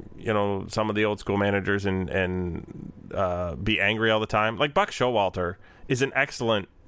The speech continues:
manager from a tactical standpoint. I understand that, and I understand he's a good human being. But, man, does he look grumpy all the time.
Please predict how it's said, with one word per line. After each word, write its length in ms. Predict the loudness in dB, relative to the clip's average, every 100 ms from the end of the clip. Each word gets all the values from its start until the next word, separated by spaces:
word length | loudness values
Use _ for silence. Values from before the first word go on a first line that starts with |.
| -20 -20 -20 -20 -2
manager 560 | 2 2 0 -8 -12 -14 -20 -20 -6
from 260 | 0 2
a 100 | 0
tactical 480 | 0 0 0 -4 -12
standpoint. 440 | -4 -2 -2 0 2
I 120 | 2
understand 500 | 0 0 0 0 0
that, 240 | 0 -2 -8 -6
and 120 | 0 0 0
I 100 | 2
understand 440 | 2 0 0 0
he's 100 | 2
a 60 | 0
good 200 | 0 0
human 280 | 0 2
being. 280 | 2 2 0 -6 -20 -20 -20 -16 -8
But, 220 | -6 -2
man, 320 | 0 2 2
does 120 | 2
he 120 | 2 2
look 220 | 2 0
grumpy 420 | 2 2 2 0
all 120 | 0
the 100 | -2
time. 360 | -2 -2 -2